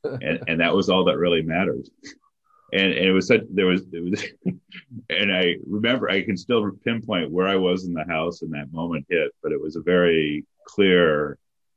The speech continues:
realization of, of exactly what you were talking about, that it's like the direction is all that's really important. The, the goal is, is not doesn't really even mean anything.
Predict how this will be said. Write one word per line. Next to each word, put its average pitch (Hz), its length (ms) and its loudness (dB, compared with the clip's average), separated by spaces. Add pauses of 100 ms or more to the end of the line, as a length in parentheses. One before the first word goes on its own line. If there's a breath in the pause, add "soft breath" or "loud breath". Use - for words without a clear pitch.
(680)
realization 82 840 -2
of, 69 160 -10 (100)
of 73 160 -6
exactly 78 460 -2
what 73 120 -6
you 73 100 -8
were 69 100 -6
talking 73 420 -8
about, 67 360 -10
that 67 180 -8
it's 71 180 -10
like 69 200 -6
the 71 80 -8
direction 76 720 -4 (520)
is 80 200 -4
all 80 180 0
that's 73 220 -6
really 80 220 0
important. 67 560 -8
The, 69 320 -4
the 82 100 -6
goal 78 360 0
is, - 200 -12
is 71 320 -10
not 73 280 -6 (360)
doesn't 78 260 -6
really 76 200 -2
even 69 200 -8
mean 78 180 -4
anything. 67 440 -8